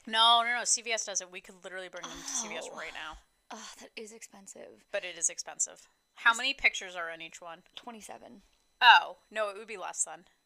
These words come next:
Speaker 2: Okay. So basically, our, so we were talking, 'cause Olivia was also looking up, like, is there anywhere to send them out that will, like, put them in a photo album or something like that? Like, is there
Speaker 1: I wanted to make a custom album.
Speaker 2: Yeah, like a Shutterfly, but instead of digital pictures,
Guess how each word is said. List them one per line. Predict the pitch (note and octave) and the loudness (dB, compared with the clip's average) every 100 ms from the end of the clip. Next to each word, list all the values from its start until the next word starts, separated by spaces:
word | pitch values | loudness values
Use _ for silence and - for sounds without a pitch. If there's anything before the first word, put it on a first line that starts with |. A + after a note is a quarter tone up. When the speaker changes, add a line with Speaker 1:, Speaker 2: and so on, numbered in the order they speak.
| _ B3+ | _ -10
Speaker 2:
Okay. | B3+ - - _ _ _ _ _ _ _ | -10 -12 -18 _ _ _ _ _ _ _
So | - C4 A#3+ A3+ | 0 2 2 2
basically, | C4+ C#4 - B3+ A#3 A3 G#3+ - _ _ - | 2 2 -2 -10 -10 -10 -12 -18 _ _ -2
our, | A3 G#3+ G#3 - - | 2 2 -2 -6 -8
so | A3 | -8
we | A3 A#3+ | -6 -6
were | A3 G#3+ | -6 -6
talking, | - A#3 A#3+ A3 G3+ G3 - _ | 2 2 2 -4 -8 -12 -20 _
'cause | A#3 G#3+ | -14 -12
Olivia | G#3+ A3 | -10 -8
was | A3+ | -6
also | - G#3 G#3+ | -4 -4 -4
looking | G#3 G#3 G#3 | -8 -16 -14
up, | G3 | -12
like, | G3+ G3+ | -12 -14
is | G#3 | -12
there | G#3 - | -12 -12
anywhere | G#3+ G#3 G#3 | -12 -8 -8
to | G#3 G#3 | -8 -8
send | G#3+ G3+ | -8 -8
them | G3 | -10
out | - G3 | -4 -4
that | G3+ F3+ | -4 -10
will, | F#3+ | -12
like, | F#3+ _ | -14 _
put | - - | -18 -10
them | G#3 - | -10 -4
in | D4 | -2
a | D#4 | -2
photo | C4+ G#3 G3+ | -2 -4 2
album | F#3+ E3+ E3+ F3+ | 2 2 -4 -16
or | |
something | F#3+ B3 A#3 | -6 -6 -6
like | G3+ E3 | -12 -10
that? | - - | -8 -8
Like, | D3+ F#3 | -8 -10
is | F3+ | -8
there | G3+ F#3+ F#3 | -4 -4 -6
Speaker 1:
I | A3 | -12
wanted | G3+ G3 | -14 -16
to | - | -16
make | F#3+ F#3 | -16 -18
a | |
custom | F#3 F#3 F3+ - F#3 | -16 -12 -12 -14 -20
album. | - F3+ F#3 G3 _ C#4 | -20 -20 -20 -20 _ 8
Speaker 2:
Yeah, | C#4+ A3+ G#3 | 10 10 8
like | A3 | 2
a | G#3+ G3+ | 4 4
Shutterfly, | G3+ A#3+ G#3 G3+ G#3 G3 F#3+ G3 | 6 6 6 2 -6 -6 -6 -6
but | G3 - | -8 -8
instead | G#3 - G3+ | -16 -10 -10
of | F#3+ F#3 _ | -10 -18 _
digital | B3+ A#3 G3 F#3+ | -6 -6 -6 -8
pictures, | G3+ - F#3 F#3 F3 - - | -8 -14 -10 -10 -8 -10 -12